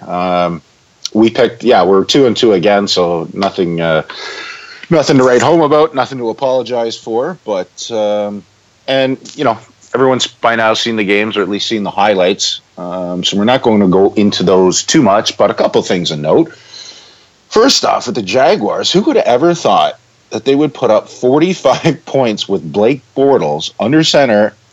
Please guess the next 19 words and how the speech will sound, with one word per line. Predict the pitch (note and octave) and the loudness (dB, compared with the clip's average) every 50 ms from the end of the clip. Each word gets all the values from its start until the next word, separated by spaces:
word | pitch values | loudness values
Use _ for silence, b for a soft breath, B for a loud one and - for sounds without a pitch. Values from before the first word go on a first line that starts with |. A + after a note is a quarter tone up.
| _ _ _ - | _ _ _ -4
and | B2 C#3+ C#3+ | 0 2 2
allow | C#3+ C#3 C#3 D3 D3+ D#3 E3 D3+ | 4 4 4 4 4 2 0 0
forty-two | - - - - F#3 F3 F#3 F#3+ F#3+ F3+ D#3+ - - G3+ F#3 D3 B2+ B2+ C3 B2+ B B B B | -2 -4 -6 -2 0 0 2 2 2 0 -2 -2 -2 2 2 2 2 2 -2 -2 B B B B
with | C#3 C#3 C#3+ | -6 -4 -2
one | C#3 C#3+ C#3 | -2 0 0
of | C#3 C3 | 0 0
the | B2 | 2
best | A2 C#3+ C#3 B2 - - | 2 2 2 2 0 0
defenses | D3 D3+ - - C3 A#2+ A#2 - A#2 G#2 | 0 0 2 0 -2 0 0 -2 -2 -2
in | B2+ A#2+ | -2 -2
the | A#2 A2 | 0 2
league | G#2+ A#2 A2+ G#2+ G#2+ F#2+ - _ _ _ _ _ _ _ _ _ _ _ - - | 4 4 4 4 2 0 -4 _ _ _ _ _ _ _ _ _ _ _ -6 -4
against | G#2+ A#2 A2+ G#2+ G#2+ - - - _ _ _ _ _ - | 0 2 2 0 0 -4 -8 -10 _ _ _ _ _ -8
the | - | -6
Steelers? | - - - E3 E3+ C3+ G#2 D#2+ - - - - _ _ _ _ B B B B B _ _ _ _ _ _ _ _ - | -6 -2 0 2 2 2 2 0 -2 -6 -12 -16 _ _ _ _ B B B B B _ _ _ _ _ _ _ _ -8
I'll | F2+ | -6
tell | F#2 - C3 C3+ D3+ | -4 0 2 2 4
you | C3+ F#2 | 4 2
who. | D#2+ E2 C2 B1 - | 0 0 -4 -4 -6